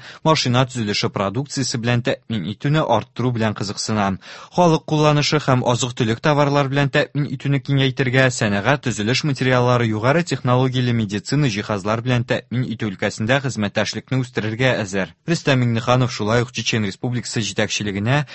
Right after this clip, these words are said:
регионда яшәүче татарларга ярдәм итүләре өчен рәхмәт белдерде. Очрашу вакытында Татарстан Президенты һәм Чечня Республикасы башлыгы сәүдә-икътисади, фәнни-техник һәм мәдәни хезмәттәшлек турында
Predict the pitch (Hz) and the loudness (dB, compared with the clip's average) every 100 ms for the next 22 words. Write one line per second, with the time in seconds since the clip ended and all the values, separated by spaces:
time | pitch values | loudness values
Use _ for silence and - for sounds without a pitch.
0 | - 156 160 147 123 110 131 139 113 101 | -10 -2 2 2 2 2 2 2 0 -4
1 | 131 123 110 101 98 98 127 143 113 92 | -4 -4 -2 0 0 0 2 2 2 2
2 | 123 135 104 95 95 104 - 107 - 110 | 0 0 -2 -2 0 -2 0 -2 0 -2
3 | 107 127 123 117 98 101 101 90 82 - | 0 0 0 -2 -2 -2 0 -2 -4 -12
4 | - - 165 165 151 127 127 143 143 - | -20 -8 -2 2 4 4 2 2 2 -2
5 | 110 104 127 131 117 98 - 127 147 120 | -2 0 0 2 0 0 0 0 2 -2
6 | 98 92 101 - 135 143 123 - 123 123 | -2 -4 -4 -2 0 2 2 -2 -4 0
7 | 120 117 - 107 98 - 110 101 98 107 | 0 0 -4 -8 -8 -6 -4 -2 -2 -4
8 | 107 151 170 - - - 151 143 131 110 | 0 0 0 -8 -10 2 2 4 2 2
9 | - 120 110 101 143 165 120 107 101 - | -4 -2 -2 0 0 0 0 0 -2 -2
10 | 139 139 160 143 - - - 165 175 143 | -4 0 -2 -4 -10 -14 0 2 4 4
11 | 120 123 135 127 131 127 135 123 - 107 | 2 2 0 0 0 2 2 0 0 -6
12 | - 113 131 156 | -4 -2 2 2